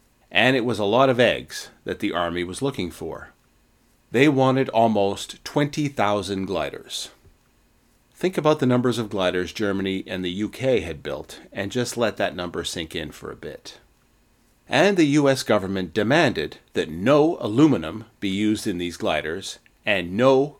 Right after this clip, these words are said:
current power aircraft manufacturers could be contracted with to build gliders.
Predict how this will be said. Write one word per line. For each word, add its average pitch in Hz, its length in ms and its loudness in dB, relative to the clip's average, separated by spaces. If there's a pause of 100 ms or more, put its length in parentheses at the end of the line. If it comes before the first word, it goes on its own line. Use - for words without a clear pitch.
current 107 500 -2
power 104 480 -2
aircraft 110 520 -2
manufacturers 90 1160 -4 (440)
could 135 260 2
be 101 400 -2
contracted 85 920 -2 (120)
with 95 340 -2
to 127 100 0
build 82 380 -4
gliders. 120 640 -4